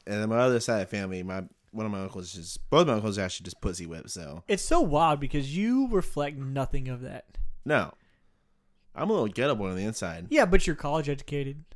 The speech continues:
Speaker 1: Yeah.
Speaker 2: Right.
Speaker 1: I drive a
Speaker 2: Uh,
Speaker 1: Nissan
Speaker 2: you,
Speaker 1: Altima.
Speaker 2: <laughs> you drive a car, not a pickup truck.
Speaker 1: Yeah, my whole
Speaker 2: You
Speaker 1: family drives big ass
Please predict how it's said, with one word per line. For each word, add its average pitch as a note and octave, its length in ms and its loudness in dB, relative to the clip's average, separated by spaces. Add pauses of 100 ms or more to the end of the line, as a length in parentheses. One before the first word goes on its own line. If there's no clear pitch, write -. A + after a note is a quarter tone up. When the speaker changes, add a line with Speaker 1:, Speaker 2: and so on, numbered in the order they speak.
Speaker 1:
Yeah. F#2+ 260 -4 (260)
Speaker 2:
Right. C#3+ 340 -6 (480)
Speaker 1:
I - 40 -6
drive F#2 180 0
a - 20 0
Speaker 2:
Uh, F#2+ 40 -2
Speaker 1:
Nissan G2+ 400 0
Speaker 2:
you, G3+ 60 10
Speaker 1:
Altima. - 340 12
Speaker 2:
<laughs> - 60 -20
you G3+ 120 0
drive F#3 400 12
a F#3+ 60 10
car, D3 540 8 (380)
not D#3 180 -2
a D#3 40 -4
pickup D3 460 10
truck. D3 460 0
Speaker 1:
Yeah, G#2 380 2
my G2+ 100 -2
whole C3 160 4
Speaker 2:
You G3 80 8
Speaker 1:
family A#2+ 160 2
drives G#2 220 4
big G#2 160 -4
ass F#2+ 280 -4